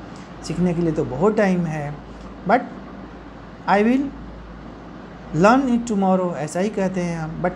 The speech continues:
tomorrow never comes," tomorrow तो कभी आता नहीं है और हम बिना पढ़े ही रह जाते हैं। "And now you see where we have come out," और आप देख सकते हो कि हम कहाँ तक पहुँच चुके हैं। "आह,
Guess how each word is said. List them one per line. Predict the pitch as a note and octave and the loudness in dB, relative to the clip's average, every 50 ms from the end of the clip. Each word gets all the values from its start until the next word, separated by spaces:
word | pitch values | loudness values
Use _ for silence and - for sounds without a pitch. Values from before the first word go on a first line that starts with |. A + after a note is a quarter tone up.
| - E3 | -4 -4
tomorrow | D3+ D3+ C#3+ D3 D#3 C#3 B2+ | -4 -2 -2 -2 -2 -4 -2
never | C3 D3+ G3 A#3 B3 A#3 | -2 2 2 2 4 4
comes," | A3+ G#3+ G#3 G#3 F#3+ - - - - - - - - E3 | 2 2 2 0 -2 -4 -10 -14 -14 -14 -14 -8 -6 -4
tomorrow | D#3+ D#3+ D#3+ D#3+ D#3 C#3+ | -2 0 0 0 -2 -2
तो | D3 | -4
कभी | C3 C#3+ C3 B2+ B2+ B2 B2+ | -6 -6 -6 -6 -6 -4 -4
आता | C3+ D3 - A3+ A#3 | -4 2 4 4 6
नहीं | A#3 A#3 A3+ A3 | 6 4 2 2
है | G#3+ G3+ G3+ G3 G3 F#3+ F#3+ - - - - - - - - | 0 0 -2 -2 -4 -4 -8 -12 -14 -14 -16 -16 -14 -8 -6
और | D3+ D3 | -6 -6
हम | C#3 D3 G3 B3+ E4+ G4+ G4 - - - - - - C#3 | -2 2 2 2 2 0 -4 -8 -14 -14 -14 -12 -8 -6
बिना | D3 D3+ D3+ D#3+ D#3 | -4 -4 -2 -2 -4
पढ़े | C3+ - C3 C3 C#3 E3 F#3 G3+ | -4 -6 -8 -4 0 2 2 4
ही | G3+ G#3+ A#3 C#4+ D#4 - - - - - - - | 4 4 2 2 0 -2 -8 -12 -16 -16 -14 -8
रह | B2 D3+ F#3 G#3+ | -2 0 0 2
जाते | G#3 G3+ G3+ G3 F#3+ G3 F#3 | 2 2 2 2 0 0 -2
हैं। | F3+ F3 F3+ F3 F3 - - - - - - - - - - - - - - - - - - - - - - - - - - | -2 -2 -2 -4 -6 -8 -10 -16 -16 -16 -16 -18 -18 -18 -18 -18 -18 -18 -18 -16 -16 -16 -16 -14 -14 -16 -14 -14 -10 2 4
"And | G3 G#3+ G#3 F#3+ E3 D#3 | 4 6 6 4 4 4
now | E3 G3 A#3+ | 6 6 6
you | D#4+ F4+ D#4 B3+ B3 A#3 | 6 6 4 4 2 2
see | G3+ - - G3+ F#3 E3+ E3+ F3+ F#3+ - - - - - - C3+ C#3 D3+ | 0 0 0 0 2 2 0 -2 -4 -8 -12 -16 -16 -14 -10 -8 -2 0
where | F#3 G#3+ A#3 B3 B3 | 2 4 6 4 4
we | A#3 G3 F#3+ F#3+ F#3 | 4 2 2 2 2
have | F#3 F3+ F3+ E3+ | 2 0 -2 -2
come | - - D#3 D3+ D3+ | -4 -6 -6 -6 -6
out," | C#3+ C#3+ C#3+ C#3+ - - - - - - - | -6 -8 -10 -12 -14 -16 -18 -16 -12 -8 -6
और | D3 | -4
आप | C#3 C3 C3 | -4 -4 -2
देख | C3 F3+ G3+ G3 | -2 -2 -2 0
सकते | - G#3+ F#3+ - - F#3 | 0 -4 -4 -2 0 0
हो | F3 E3+ E3+ E3+ - - - - - - - | 0 0 -2 -4 -8 -12 -14 -14 -14 -12 -8
कि | D3 | -6
हम | C#3+ C#3+ C#3 C#3 | -4 -4 -4 -4
कहाँ | C3+ C#3+ C3+ C#3 F3 F3+ - | -4 -4 -4 -2 -2 -2 0
तक | G#3+ B3 D4+ | 0 0 0
पहुँच | - - - - C3+ C#3 D3+ F3+ F#3+ | -2 -10 -10 -10 -6 -4 -2 -2 -2
चुके | F#3+ - F#3 F#3 G3 F3+ | -2 -4 -2 0 0 0
हैं। | F3+ F3 F3 F3 F3 - - - - - - - - - - - - - G#3 | 0 0 -2 -4 -6 -8 -12 -14 -14 -14 -14 -14 -14 -14 -14 -14 -4 4 6
"आह, | G3 G#3 | 6 6